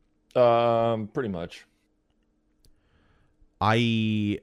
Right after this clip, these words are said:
Speaker 1: And you go through up, you go through both feelings. Like, as, like, a fan of it, you go through both feelings. But it's a very, very good anime that I can watch with Jackson. And there's a lot of things
Speaker 2: Mm.
Speaker 1: that, like, I pick up on that he doesn't.
Speaker 2: Yeah.
Speaker 1: So it's like, <clears throat> it's just a very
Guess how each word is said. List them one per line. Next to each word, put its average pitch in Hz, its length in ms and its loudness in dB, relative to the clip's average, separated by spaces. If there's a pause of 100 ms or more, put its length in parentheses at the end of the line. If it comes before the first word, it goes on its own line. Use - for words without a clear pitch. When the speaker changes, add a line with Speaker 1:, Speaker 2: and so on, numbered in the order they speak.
(140)
Speaker 1:
And 120 100 -8
you 120 60 -6
go 117 160 2
through 113 200 2
up, 98 120 0
you 107 140 -6
go 110 140 4
through 104 160 -6
both 90 320 -6
feelings. 90 600 -12
Like, 87 300 -12 (180)
as, 101 240 0
like, 92 160 -6
a 85 400 -12
fan 92 320 -10
of 85 140 -12
it, 85 60 -12
you 85 120 -14
go 92 100 -8
through 87 160 -14
both 85 200 -12
feelings. 87 420 -16 (260)
But 120 100 2
it's 120 120 -4
a 120 40 -2
very, 117 260 4
very 113 180 2
good 101 140 -6
anime 98 360 -4
that 92 120 -2
I 95 60 -4
can 92 180 -10
watch 95 200 -4
with 90 120 -10
Jackson. 90 400 -10
And - 480 -8
there's 117 140 0
a - 20 0
lot 104 180 4
of 92 80 -4
things 107 260 -4
Speaker 2:
Mm. 101 80 -10
Speaker 1:
that, 87 60 -8
like, 90 240 -8
I 117 140 4
pick 120 240 -6
up 117 160 -2
on 113 120 -2
that 92 100 -8
he 101 160 -12
doesn't. 98 480 -4 (320)
Speaker 2:
Yeah. - 120 -10
Speaker 1:
So 92 200 -4
it's 90 160 -10
like, 87 180 -20 (920)
<clears throat> 139 500 -2
it's 113 100 -8
just 110 120 -6
a 104 40 -4
very 98 220 0